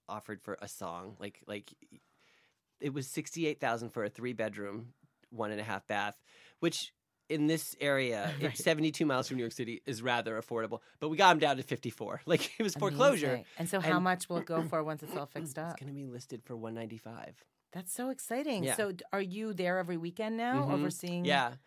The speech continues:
Speaker 1: but, uh, the flip is done. It's on the market now, and so, uh, but, but it was kind of fun to watch these shows and use the
Speaker 2: All the
Speaker 1: knowledge that I
Speaker 2: knowledge.
Speaker 1: got from being an H G T V viewer myself. I also,
Speaker 2: Completely.
Speaker 1: but also a little bit of pressure to put my money where my mouth is, 'cause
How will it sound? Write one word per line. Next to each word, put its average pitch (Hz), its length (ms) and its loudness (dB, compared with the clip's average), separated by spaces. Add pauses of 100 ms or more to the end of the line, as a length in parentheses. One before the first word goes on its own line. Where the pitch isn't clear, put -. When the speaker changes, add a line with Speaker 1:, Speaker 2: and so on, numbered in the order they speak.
(140)
Speaker 1:
but, 156 160 6
uh, 147 100 8
the 139 80 0
flip 175 280 -2
is 160 120 -4
done. 131 220 4
It's 113 140 -6
on 117 100 0
the 120 60 -2
market 107 340 -4
now, 104 400 -4
and 120 180 -2
so, 117 280 2
uh, 110 100 0
but, 135 280 0
but 151 120 0
it 123 80 -2
was 151 180 -4
kind 185 220 -4
of 185 60 -6
fun 151 300 0
to 131 100 -2
watch 127 460 2
these 180 180 -4
shows 123 440 2
and 120 180 -4
use 139 360 -4 (380)
the 131 180 2
Speaker 2:
All 180 80 10
the 180 60 12
Speaker 1:
knowledge 233 440 12
that 247 140 10
I 185 140 10
Speaker 2:
knowledge. 170 80 0
Speaker 1:
got 139 340 6
from 165 200 2
being 175 340 4
an 185 80 4
H 190 220 -2
G 202 100 -4
T 196 140 -4
V 180 140 -2
viewer 170 300 2
myself. 139 800 2 (380)
I 208 60 6
also, 214 360 2
Speaker 2:
Completely. 151 80 -6 (100)
Speaker 1:
but 175 160 6
also 226 320 6
a - 20 4
little 165 220 2
bit 143 100 0
of - 60 -4
pressure 139 300 0
to 120 80 -2
put - 180 -6
my 123 120 -2
money 120 200 -2
where 113 100 -2
my 101 120 -6
mouth 127 280 -4
is, 98 160 -8
'cause 110 200 -10